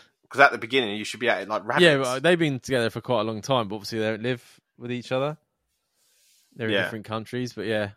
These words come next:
Speaker 2: I just fucking
Speaker 1: So he fell in love with the personality, but the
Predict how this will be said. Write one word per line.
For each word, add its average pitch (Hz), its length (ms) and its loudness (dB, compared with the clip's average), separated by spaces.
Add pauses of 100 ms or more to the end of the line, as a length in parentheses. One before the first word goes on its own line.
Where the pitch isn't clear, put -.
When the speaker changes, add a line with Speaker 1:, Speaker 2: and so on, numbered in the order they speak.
Speaker 2:
I 117 60 -14
just 104 160 -12
fucking 95 580 -12 (1500)
Speaker 1:
So 104 180 -2
he 104 60 0
fell 113 220 0
in 107 100 0
love 104 160 0
with 104 80 -6
the 101 80 -8
personality, 98 640 -4
but - 220 -16
the 95 140 -14